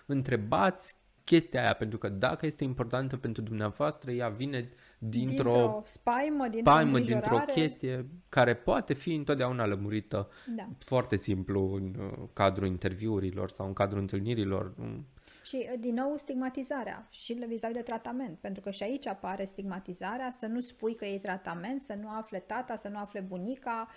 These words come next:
Speaker 2: să nu afle fratele mai mare, să nu afle colegii de la școală. Cum nu ne este rușine că luăm, uh, nu știu, tratament cu insulină? Cum nu ne este rușine că avem chimioterapie, uh, și așa mai departe?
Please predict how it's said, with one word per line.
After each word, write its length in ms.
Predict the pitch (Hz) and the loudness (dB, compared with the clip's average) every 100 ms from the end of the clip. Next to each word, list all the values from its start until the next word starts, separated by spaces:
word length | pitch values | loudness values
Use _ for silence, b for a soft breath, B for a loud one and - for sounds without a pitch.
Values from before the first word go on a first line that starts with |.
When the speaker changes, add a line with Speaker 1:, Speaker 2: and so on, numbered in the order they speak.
| B B B | B B B
Speaker 2:
să 200 | - 233 | -4 -2
nu 180 | 233 | -2
afle 480 | 220 220 214 208 196 196 | -2 -6 -2 0 0 -2
fratele 400 | 220 208 208 202 | -4 -2 -4 -4
mai 180 | 190 190 | -4 -6
mare, 360 | 254 262 233 220 | -4 -4 -4 -8
să 140 | - | -8
nu 100 | 220 | -8
afle 200 | 214 214 | -6 -6
colegii 380 | - 208 214 214 | -4 -2 -2 -4
de 80 | 202 | -4
la 140 | 190 | -4
școală. 560 | 185 - 247 262 247 233 B B B | -6 -8 -6 -4 -4 -6 B B B
Cum 160 | 320 359 | -6 -2
nu 80 | 330 | -2
ne 80 | |
este 440 | 302 294 - 262 226 233 | -2 -4 -2 -2 -2 -6
rușine 560 | 247 - 294 339 233 196 | -4 -4 -4 -2 -4 -6
că 240 | 226 220 214 | -4 -2 -2
luăm, 360 | 220 254 269 254 240 220 208 208 | -4 -2 0 -2 -2 -4 -6 -8
uh, 80 | 220 | -6
nu 140 | 233 | -6
știu, 240 | 247 - 202 | -6 -8 -8
tratament 640 | 202 220 214 214 233 240 | -6 -6 -6 -6 -8 -6
cu 100 | 233 | -6
insulină? 680 | 220 - 214 254 233 196 - B B B 240 233 | -6 -6 -6 -4 -4 -6 -10 B B B -6 -4
Cum 140 | 277 277 | -2 -2
nu 140 | 277 | -2
ne 120 | 269 | -2
este 540 | 254 262 - 254 240 226 | -2 -2 -2 -4 -2 -4
rușine 640 | 233 - 262 247 233 220 214 - | -6 -6 -6 -6 -4 -4 -6 -10
că 280 | 226 220 214 | -4 -4 -4
avem 340 | 208 220 247 240 | -6 -4 -2 -4
chimioterapie, 1200 | - 277 262 220 220 202 - 262 240 196 202 196 | -2 -2 -2 -4 -4 -6 -6 -4 -2 0 -2 -6
uh, 100 | 196 202 | -8 -10
și 80 | 226 | -10
așa 160 | 262 | -6
mai 120 | 262 | -4
departe? 460 | 247 240 247 247 | -4 -4 -6 -6